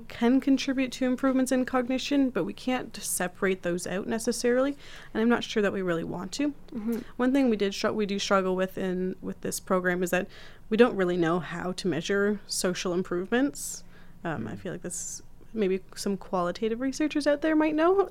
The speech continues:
Speaker 1: um, a better way to do this.
Speaker 3: <laughs>
Speaker 1: Um, but yes, it's definitely intended to be a social program,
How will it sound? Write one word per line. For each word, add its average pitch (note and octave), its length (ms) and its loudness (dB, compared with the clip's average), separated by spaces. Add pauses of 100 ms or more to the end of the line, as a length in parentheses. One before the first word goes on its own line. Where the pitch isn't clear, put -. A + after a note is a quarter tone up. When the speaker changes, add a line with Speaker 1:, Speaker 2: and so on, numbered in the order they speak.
(120)
Speaker 1:
um, C#4 440 6
a C4+ 60 4
better D4+ 300 6
way D4 180 2
to D4 100 0
do D4 220 2
this. F4 320 0 (220)
Speaker 3:
<laughs> - 260 -8
Speaker 1:
Um, F#3+ 200 2
but A#3 100 2
yes, A3+ 180 8
it's A#3 100 -2
definitely E4 320 8
intended C4 320 6
to - 60 -4
be A3+ 100 0
a A3 60 4
social G#3 340 2
program, G3 640 2